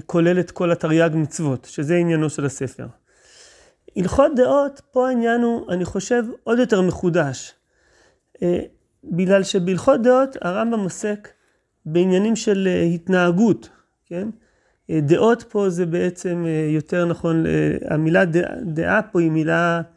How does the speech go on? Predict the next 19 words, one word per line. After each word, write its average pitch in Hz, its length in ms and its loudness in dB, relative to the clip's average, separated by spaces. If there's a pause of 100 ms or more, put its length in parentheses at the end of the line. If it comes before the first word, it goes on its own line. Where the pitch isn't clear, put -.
(300)
מטעה, 208 540 0 (580)
זה 170 200 -2
לא 190 320 2 (180)
אמונות 190 420 4
ודעות, 180 560 0 (420)
אלא 175 220 -4 (360)
דעות 185 440 2
במשמעות 185 600 -2
של, 165 340 -4
אה, 151 300 0 (680)
אה, 147 340 -2 (340)
מידות, 175 760 4
תכונות 160 380 -4
אופי, 202 580 -2
התנהגות, 170 720 0 (720)
אה, 160 360 2
זה 160 120 4
יותר, 185 320 0
אה, 160 340 0